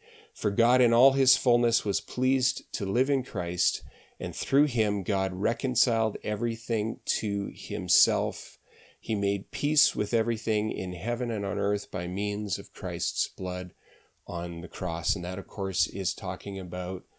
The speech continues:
forgiveness, about Jesus' authority to forgive sins and what Jesus has done on the cross and its ability to remove the power of sin from our lives.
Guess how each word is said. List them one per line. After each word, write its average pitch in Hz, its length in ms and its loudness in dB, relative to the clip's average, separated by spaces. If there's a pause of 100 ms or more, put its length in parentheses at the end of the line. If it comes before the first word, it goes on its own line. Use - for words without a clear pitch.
(340)
forgiveness, 117 840 0 (100)
about 98 380 -2 (140)
Jesus' 107 720 0
authority 107 800 0
to 101 320 -2
forgive 98 500 -4
sins 120 680 0 (420)
and 98 160 -4
what 95 240 -2
Jesus 107 580 -2
has 95 160 -6
done 104 260 -6
on 95 120 -4
the 92 80 -8
cross 110 600 0
and 98 200 -6
its - 180 -4
ability 101 600 -4 (100)
to 98 180 -6
remove 101 720 -4 (360)
the - 100 -6
power 110 600 -2
of 95 260 -8
sin 107 600 2 (320)
from 104 600 -2 (100)
our 95 260 -2
lives. 98 680 -4